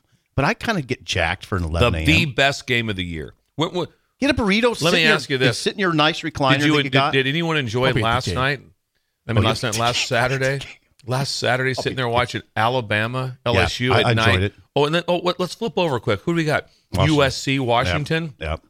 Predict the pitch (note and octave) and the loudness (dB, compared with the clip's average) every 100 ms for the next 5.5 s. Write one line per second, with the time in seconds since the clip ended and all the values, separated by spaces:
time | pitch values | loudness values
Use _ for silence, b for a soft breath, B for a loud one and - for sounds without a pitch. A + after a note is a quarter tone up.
0 | _ - A2+ C3 C3 G#2 D#2+ B2+ A2+ F2 | _ 0 2 4 4 2 2 2 2 -4
1 | - G2+ G#2 A#2+ G2+ A#2 A#2+ A2 F2+ G2+ | -4 -2 -2 0 2 2 2 0 0 -2
2 | - b D3+ E3+ D3+ F#3+ G3 D#3+ D#3+ F#3+ | -6 b 0 0 2 0 0 -2 -2 0
3 | E3+ C#3+ D3 C#3+ A#2 F#2+ - D3+ C3+ A#2 | 0 -2 -2 -2 -2 -4 -2 -2 -2 -4
4 | - A2+ G#2 G2+ F#2 F#2+ F2 E2+ E2 F2 | -4 -4 -2 0 -2 -4 -8 -6 -2 -2
5 | E2 D#2 C#2+ D2 | -4 -8 -8 -10